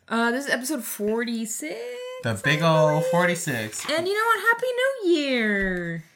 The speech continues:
Speaker 2: Fe-, I was gonna say Feliz Cumpleaños, but that doesn't make sense.
Speaker 1: Feliz Cumpleaños!
Speaker 2: Mother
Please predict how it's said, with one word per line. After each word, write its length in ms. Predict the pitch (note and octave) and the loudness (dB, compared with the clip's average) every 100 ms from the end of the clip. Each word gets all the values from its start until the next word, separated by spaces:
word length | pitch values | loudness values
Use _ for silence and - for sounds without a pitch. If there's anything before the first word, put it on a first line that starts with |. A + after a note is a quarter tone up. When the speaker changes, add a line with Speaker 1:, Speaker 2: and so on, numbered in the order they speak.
| _ _ | _ _
Speaker 2:
Fe-, 220 | - E3 - - - - - | -2 -2 -2 -8 -16 -8 -2
I 120 | B2+ | -2
was 180 | D#3 D3+ | -2 -4
gonna 140 | B2+ | -6
say 120 | C3 | -6
Feliz 340 | B2 A2+ A2 - | -6 -6 -6 -2
Cumpleaños, 800 | F3 E3 C3 B2 D3 D#3 F3 C3 | -2 0 0 2 2 2 0 -2
but 100 | - | 0
that 120 | D#3 | 0
doesn't 200 | D#3+ A2 | 0 -4
make 120 | A2 | -6
sense. 240 | A#2 G#2+ | -4 0
Speaker 1:
Feliz 300 | E4 D#4 D4 | 2 4 2
Cumpleaños! 920 | - E4 D4 D4+ C#4+ C4 C#4 F4 D4 C4+ | 0 -2 -2 -2 2 4 2 2 2 6
Speaker 2:
Mother 280 | B2+ B2 | 6 6